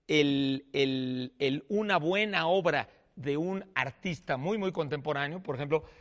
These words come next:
si vemos, ah, las obras de Sol Lewitt o las obras de Joseph Beuys o las obras de, de algunos artistas japoneses, prácticamente es muy difícil decir, solamente un gran especialista,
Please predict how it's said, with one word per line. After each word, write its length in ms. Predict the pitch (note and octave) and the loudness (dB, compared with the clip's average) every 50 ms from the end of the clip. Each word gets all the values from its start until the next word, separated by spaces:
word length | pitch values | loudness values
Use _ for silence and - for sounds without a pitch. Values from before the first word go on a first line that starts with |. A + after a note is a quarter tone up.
| - _ | -20 _
si 180 | - - E3 | -6 -2 0
vemos, 340 | C#3+ D3+ D#3 E3 D#3 - - - _ - | 0 0 0 -2 -4 -8 -12 -18 _ -6
ah, 420 | - C3 C3 B2+ B2+ B2 B2 B2 B2 | -4 -4 -4 -4 -4 -6 -6 -6 -8
las 220 | B2+ B2+ A#2+ - E3 | -8 -8 -4 -2 0
obras 240 | E3 D3+ D3+ C#3 A#2+ | 0 0 0 -2 -4
de 100 | C3+ C3 | -6 -8
Sol 400 | - - E3 D#3+ D#3 D#3+ E3 - - | -4 0 0 0 0 0 -2 -6 -6
Lewitt 480 | D3+ D3+ D#3+ E3 D#3+ D#3+ E3 E3 - - - _ _ _ _ _ - | -4 0 0 2 2 0 0 -2 -6 -16 -20 _ _ _ _ _ -2
o 180 | - C#3+ C#3+ C#3+ | 0 2 2 2
las 260 | C#3 C#3 C#3 C3 - | 2 0 -2 -2 -2
obras 280 | D#3+ D#3 D#3+ D#3 C3+ A#2+ | -2 -2 -2 -2 -4 -4
de 160 | C3+ B2+ A2 - | -8 -8 -6 -2
Joseph 380 | E3 D#3 D3 - - D3 A#2 - - - _ _ | -2 -2 -2 -2 -4 -6 -6 -8 -20 -20 _ _
Beuys 500 | - E3 E3 D#3+ D#3 E3 G3 A3 - - _ _ _ _ _ _ _ | -2 0 2 2 2 0 -2 -6 -8 -16 _ _ _ _ _ _ _
o 140 | - C#3+ D3 | -2 0 0
las 240 | D3 C#3+ C#3+ C3+ - | 0 0 -2 0 2
obras 400 | E3 D#3+ D3+ D#3 D#3+ D3 - - _ _ _ _ - | 2 2 4 2 0 -2 -4 -8 _ _ _ _ -12
de, 460 | G#3 D#3 D3 C#3+ C#3 C#3 C3+ C3+ C#3 - | -4 -2 0 2 4 4 2 2 0 -2
de 220 | C#3+ C3+ C3+ C3+ | -4 -2 0 0
algunos 300 | C#3 C#3 C#3 D#3 D#3+ C3+ D3+ | 0 0 -2 -4 -4 -4 -6
artistas 400 | C3+ A#2 - E3 C#3 E3 C#3+ - | -6 -6 -6 -6 -4 -6 -6 -6
japoneses, 760 | - D#3 B2+ - E3 F3 F3+ G3 G3+ - - F#3+ F#3 - - - - - _ _ | -8 -8 -6 -2 -2 -2 -2 -2 -2 -2 -2 -2 -2 -4 -6 -20 -20 -20 _ _
prácticamente 520 | - G#3+ G#3+ E3 - F3 F#3+ G3 F#3 G#3 F#3 | -2 -2 0 0 0 -2 -2 -2 -2 -4 -4
es 60 | D#3+ | -2
muy 180 | F3 A3+ C4 | -2 0 0
difícil 460 | B3 B3 E3 - F#3 G3 D3 F3+ F#3 E3 | 0 -2 -4 -4 -6 -6 -6 -6 -4 -4
decir, 440 | D#3 C#3 - - D#3+ D#3 D#3+ - _ _ _ _ _ _ | -4 -4 -2 -2 0 0 -2 -4 _ _ _ _ _ _
solamente 400 | - - F3 F3 E3+ F3 E3 - F#3+ | 2 6 6 6 6 4 2 0 0
un 180 | F3+ E3+ E3+ | 0 0 -2
gran 280 | D3 F3+ F#3+ - A3 G3+ | 0 0 0 2 2 0
especialista, 720 | E3+ C#3+ - - D#3 C3 - C#3 C#3+ C#3 - - D#3+ | 0 -2 -4 -4 -6 -4 -2 -2 -4 -4 -4 -4 -6